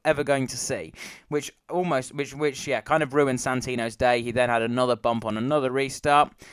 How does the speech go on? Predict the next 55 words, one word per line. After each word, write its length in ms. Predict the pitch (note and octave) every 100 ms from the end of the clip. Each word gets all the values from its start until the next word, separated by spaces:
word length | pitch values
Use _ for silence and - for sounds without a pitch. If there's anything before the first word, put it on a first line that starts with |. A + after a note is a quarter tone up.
| - -
Alex 260 | A3 G#3+
Palou 560 | - G3 F#3 G3 F#3+ F3
finished 420 | - E3 D3 - _
third, 580 | - E3+ G2+ G#2 D#3 - _ _ _ _ _
which 540 | - F3+ - - - - _ _ _ _
doesn't 260 | B3 B3+ A#3+
seem 340 | - A#3 G3+
like 300 | F3 D3 - _ _
he's 200 | E3+ E3
had 180 | D#3 D3+
too 180 | - E3+
bad 200 | D3+ D3+
of 60 | C#3+
a 40 |
day, 320 | D3+ F#3+ A2
but 120 | A2
then 140 | C#3 D3
his 220 | E3+ F#3
day 220 | F3 D#3+
was 160 | C#3+ D3
also 260 | F3+ -
up 160 | B2+ -
and 140 | A2+
down, 260 | A2+ B2 D3+
'cause 80 | -
he 80 | A#2+
was 240 | B2 A#2+
on 80 | A#2
the 80 | A2+
wrong 180 | A2
strategy, 520 | G#2+ F#3+ E3 D3 D3+ C#3+
then 160 | C3
suddenly 160 | B2 A#2+
he 20 |
was 80 | A2
on 80 | A2
the 60 |
right 200 | C3+ D#3+
strategy, 280 | - D#3 C#3
he 60 | C#3
was 60 |
on 80 | B2
the 80 | A#2
wrong 200 | C#3+ E3
strategy 460 | - E3 - E3
again. 360 | D#3+ D#3+ E3 E3 - -
Will 220 | - G#3+ G#3
Power 340 | A#3 A#3+ B3
managed 300 | A3 F#3+ F3+
to 40 |
finish 300 | F3 E3 C#3+ -
fourth, 400 | D#3 A2+ G#2+ B2+
which 300 | C3+ B2 -
is 140 | - A2+
bizarre, 500 | C3 B2 D3+ B2